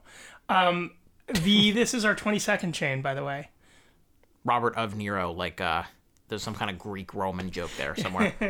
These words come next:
Speaker 1: <laughs> Uh, this is our twenty-second chain, by the way. And I will say, speaking of Lorraine Gary, learned a lot of things about her between the last episode we recorded and now. I learned that Car Wash was the last, no, that's not true. Nineteen forty-one was the last movie that she appeared in. Um,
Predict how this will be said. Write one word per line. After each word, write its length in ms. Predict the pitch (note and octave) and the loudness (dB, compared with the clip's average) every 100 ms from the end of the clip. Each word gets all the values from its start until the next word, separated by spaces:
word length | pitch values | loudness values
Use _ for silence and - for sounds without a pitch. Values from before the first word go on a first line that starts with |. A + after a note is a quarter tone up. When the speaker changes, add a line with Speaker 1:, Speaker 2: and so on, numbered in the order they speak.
| E3+ - | -4 -8
Speaker 1:
<laughs> 160 | F3 - - - - - | -12 -14 -20 -18 -16 -2
Uh, 240 | A#3 A3 G#3+ | 2 4 6
this 220 | A#3 C#4+ | 4 6
is 40 | |
our 120 | A#3 | 4
twenty-second 480 | G#3 A3+ G3+ G#3 F3+ | 6 4 4 2 0
chain, 180 | E3 E3+ | 0 2
by 140 | E3 | 2
the 40 | E3 | 4
way. 140 | F3+ | 4
And 100 | G#3+ | 6
I 60 | C4 | 6
will 140 | F#4 | 4
say, 320 | - D#4+ C4+ | 4 4 4
speaking 260 | G#3+ B3 A#3+ | 2 2 4
of 80 | A3+ | 6
Lorraine 260 | A3 A3 | 6 4
Gary, 380 | G3+ G3+ G#3+ G3+ - - - | 4 4 4 2 -2 -10 2
learned 240 | G#3 A3+ | 4 6
a 60 | A#3+ | 6
lot 160 | A3+ | 6
of 80 | G#3 | 4
things 180 | G#3+ G3 | 4 4
about 220 | F3+ D#3+ | 2 2
her 100 | E3+ | 2
between 300 | D#3+ - E3 | 0 -2 0
the 80 | D#3 | 2
last 240 | D#3 - | 2 0
episode 320 | F3+ - D#3+ | -4 -4 -4
we 80 | D3 | 0
recorded 480 | D3 C#3+ D3+ D3+ D3 - - _ | 0 0 -2 -2 -4 -12 -20 _
and 220 | - E3 D#3 | 0 2 4
now. 300 | D3 C3 - - - | 2 0 -4 -18 -2
I 120 | G3 | 2
learned 260 | F3 F3 D#3+ | 4 4 4
that 140 | - | 2
Car 240 | A#3 C#4 | 4 6
Wash 500 | A3 D#3 D#3+ - - _ - - - _ _ _ | 6 6 4 -2 -8 _ -12 -12 -12 _ _ _
was 120 | F3 E3 | -2 0
the 60 | |
last, 400 | E3+ E3 - - - - - - - | 2 0 0 -8 -12 -20 -20 -20 -2
no, 120 | G3+ | 4
that's 180 | F3 E3+ | 4 4
not 140 | G#3+ - | 0 -2
true. 180 | D3 D3+ | -4 -2
Nineteen 300 | G#3+ G3+ A#3+ | 2 2 2
forty-one 380 | G3+ G#3+ F#3 G3+ | 4 4 6 4
was 100 | E3 | 4
the 60 | D#3+ | 4
last 240 | D3+ C#3+ | 2 2
movie 180 | F3 D3 | -2 -2
that 100 | C#3+ | -4
she 120 | - | -4
appeared 260 | C#3+ E3+ - | -6 -6 -8
in. 880 | - - - - - - - - F3+ | -12 -16 -20 -20 -20 -20 -20 -4 0
Um, 380 | D3+ C#3+ C#3 | 2 2 -2